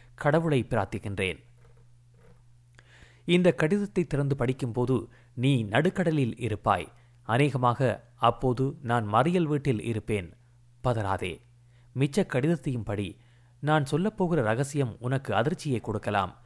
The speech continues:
அது உன் அம்மாவை பற்றியது. அவரை போன்ற ஒரு அழகி இந்த உலகத்திலேயே கிடையாது. இதை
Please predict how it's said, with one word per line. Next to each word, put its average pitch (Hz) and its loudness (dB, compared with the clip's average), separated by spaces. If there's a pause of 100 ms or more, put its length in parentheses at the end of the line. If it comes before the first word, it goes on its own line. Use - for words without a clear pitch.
(240)
அது 120 4
உன் 113 -2
அம்மாவை 131 0
பற்றியது. 101 -4 (420)
அவரை 185 6
போன்ற 175 0
ஒரு 123 2
அழகி 123 2 (180)
இந்த 120 0
உலகத்திலேயே 131 0
கிடையாது. 101 -2 (460)
இதை 147 2